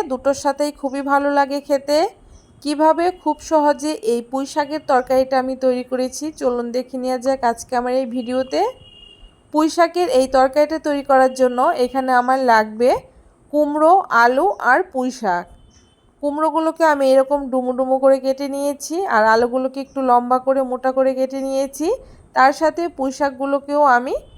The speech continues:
ভালো করে কেটে নিয়েছি। এখন উনানে কড়াই বসিয়ে দিয়েছি, আর কড়াইতে বেশ অনেকটা পরিমাণে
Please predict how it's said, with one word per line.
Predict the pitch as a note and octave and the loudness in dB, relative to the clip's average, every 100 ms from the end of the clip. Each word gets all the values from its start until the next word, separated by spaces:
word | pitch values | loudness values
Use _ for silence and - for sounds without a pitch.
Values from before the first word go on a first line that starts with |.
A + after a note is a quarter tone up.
| - - - _ | -20 -20 -20 _
ভালো | A3 A3+ B3 | -4 0 2
করে | B3+ C#4+ | 2 -2
কেটে | F4+ D4 C4 | 0 -4 -4
নিয়েছি। | A#3 G#3 F#3 - F#3+ F3+ F#3+ - - - - - - - - - - - - - | -4 -4 -6 -10 -10 -10 -12 -20 -20 -20 -20 -20 -20 -20 -20 -20 -20 -20 -10 0
এখন | B3 D#4+ F4 G4+ - | 0 2 0 -2 -10
উনানে | B3 C4+ D4 E4 | -4 -2 0 2
কড়াই | D#4+ C#4 D4 | 4 4 2
বসিয়ে | C#4+ D4+ D#4+ D#4 | 0 -6 -8 -8
দিয়েছি, | D4+ D4+ D4+ F4 | -6 -8 -8 -2
আর | G#4+ E4+ | 0 0
কড়াইতে | B3+ B3 B3 A#3+ D4+ | 4 4 4 -2 -8
বেশ | C4 C4+ | -4 -2
অনেকটা | C4 B3 B3+ D4 | -2 -4 -4 -6
পরিমাণে | C#4+ D4 C#4+ C#4+ | -4 -6 -4 -4